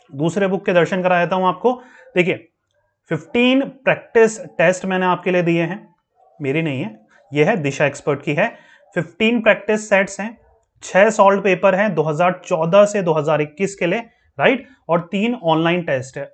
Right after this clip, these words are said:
अब इससे ज्यादा क्या जान लोगे क्या यार, है ना? तो सब कुछ आ गया यहाँ पर, प्राइसेस आप देख सकते हो, सब कुछ आपके सामने है, पारदर्शिता है, बिल्कुल ट्रांसपेरेंसी है। ये दो बुक आपको परचेज करनी है, if in case अगर आप वो छात्र हैं जो कि अलग-अलग सेक्शन के बुक परचेज नहीं करना चाहते।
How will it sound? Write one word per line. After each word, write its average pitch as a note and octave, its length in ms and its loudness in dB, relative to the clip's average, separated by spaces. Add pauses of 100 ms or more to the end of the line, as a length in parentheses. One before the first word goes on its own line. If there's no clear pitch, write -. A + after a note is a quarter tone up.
अब G3 240 -12
इससे A3+ 280 -6
ज्यादा F3 220 -2
क्या E3 140 -2
जान C#3+ 280 -4
लोगे A#2 240 -6
क्या C#3 120 -10
यार, A2 260 -14
है F#3 60 -6
ना? D#3 200 -6 (220)
तो - 60 -20
सब C3 180 -14
कुछ G3+ 160 0
आ F3+ 100 6
गया F#3 140 2
यहाँ F3+ 180 0
पर, G3+ 140 4
प्राइसेस D#3 680 -2
आप F3+ 120 4
देख D#3 200 -2
सकते F3+ 260 -6
हो, B3+ 80 -4
सब - 200 -4
कुछ G#3+ 200 -2
आपके F#3 220 -2
सामने E3+ 360 -2
है, F#3+ 180 -4 (320)
पारदर्शिता D3 640 0
है, F3 100 2
बिल्कुल D#3+ 240 -6
ट्रांसपेरेंसी D#3+ 640 -2
है। G#3+ 200 0 (340)
ये F3+ 420 0 (180)
दो F#3 240 4
बुक A3 200 0
आपको G3 240 2
परचेज F#3 340 -2
करनी F3+ 300 -2
है, A3 120 -8 (120)
if F#3+ 140 0
in G3 140 -4
case F#3 300 0
अगर D3+ 260 -2
आप D3+ 120 0
वो C#3 100 -4
छात्र E3 400 -2
हैं F3+ 180 -4
जो E3 100 -4
कि A3 280 -4 (360)
अलग-अलग F#3 360 4
सेक्शन F3+ 420 -4
के F3+ 100 2
बुक E3 200 -4
परचेज C3 380 -2
नहीं B2+ 200 -6
करना A#2 260 -6
चाहते। A#2 380 -12